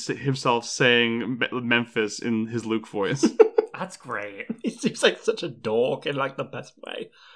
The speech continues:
Speaker 3: In, like, like,
Speaker 1: Yeah.
Speaker 3: entirely, um, complimentary or whatever. Like, he-, he's, he's a
Speaker 2: Yeah.
Speaker 3: huge dork, and that's great.
Speaker 2: I'm
Speaker 1: Yeah,
Speaker 2: so
Speaker 1: I
Speaker 2: gl-,
Speaker 1: think
Speaker 2: he, th-, he is one of, like, the, the tops. I'm s-,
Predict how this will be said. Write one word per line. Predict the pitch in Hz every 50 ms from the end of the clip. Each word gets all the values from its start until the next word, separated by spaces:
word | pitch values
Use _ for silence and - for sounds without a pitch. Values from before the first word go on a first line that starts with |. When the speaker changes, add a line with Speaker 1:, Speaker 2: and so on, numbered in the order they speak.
| - - -
Speaker 3:
In, | 160
like, | 165 165 180 - -
like, | 165 160 131
Speaker 1:
Yeah. | 107 101 95 95 95 -
Speaker 3:
entirely, | - - 247 180 - - - - 226 233 226 233 233 220 214 202 196 180 175 165 165 165 160 160 - -
um, | 160 151 151 147 147 147 143 135 139 139 135 135 - _ _ _ _ _ _ _ _ _ _ _ _ _ _ _ _
complimentary | - 156 151 143 135 123 135 123 113 120 113 113 117 110
or | 110
whatever. | 113 - - 123 113 110 113
Like, | 110 113 110 110 - -
he-, | - - 147 -
he's, | - 165 151 175 151 117 123 120 113 113
he's | - 175 156 147 139 - 120
a |
Speaker 2:
Yeah. | 110 113
Speaker 3:
huge | 110 - -
dork, | - - - - - _ -
and | 160 147
that's | - -
great. | - - - - - _ _ _ _ _ _ _ _ _ _ -
Speaker 2:
I'm | 151 156 120
Speaker 1:
Yeah, | 120 113 107 104 101
Speaker 2:
so | 104 98
Speaker 1:
I | 117 127
Speaker 2:
gl-, | 127
Speaker 1:
think | 175 160 151 - 170
Speaker 2:
he, | 190 - _ _ _ _ _ _ 165 135
th-, | 165 196 240 208
he | 185 208 233 262
is | 247 196
one | 175 185 190 180
of, | 175 160 147
like, | 151 139 131 - -
the, | 147 147 151 143
the | 135 135 131 127
tops. | 123 - - - 127 117 127 - -
I'm | 135 143
s-, | -